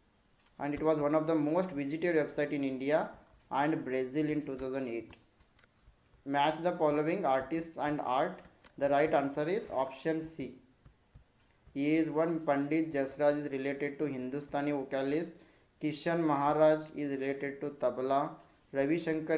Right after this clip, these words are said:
is related to sitar. Then Uday Shankar is related to dance. Question number thirty-four. Chinese cultural revolution leader Mao Zedong used a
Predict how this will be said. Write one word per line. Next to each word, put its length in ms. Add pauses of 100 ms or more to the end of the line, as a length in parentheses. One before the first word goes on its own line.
is 60 (100)
related 420
to 100
sitar. 520 (360)
Then 200 (100)
Uday 220
Shankar 380
is 60
related 500
to 60
dance. 380 (920)
Question 240
number 280
thirty-four. 500 (140)
Chinese 580
cultural 540
revolution 500
leader 300 (140)
Mao 360 (100)
Zedong 300 (120)
used 240
a 160